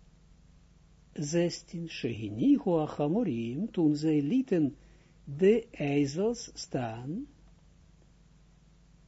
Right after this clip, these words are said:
De ijzels van Rav Aminu Sab. Die, van de, die man. We azlei lahem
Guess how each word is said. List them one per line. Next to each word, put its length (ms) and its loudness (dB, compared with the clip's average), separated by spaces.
De 120 -2
ijzels 380 0
van 160 0
Rav 180 2
Aminu 380 2
Sab. 280 -12
Die, 340 -2
van 240 -8
de, 320 -6
die 140 -2
man. 260 0
We 140 4
azlei 680 2
lahem 680 -2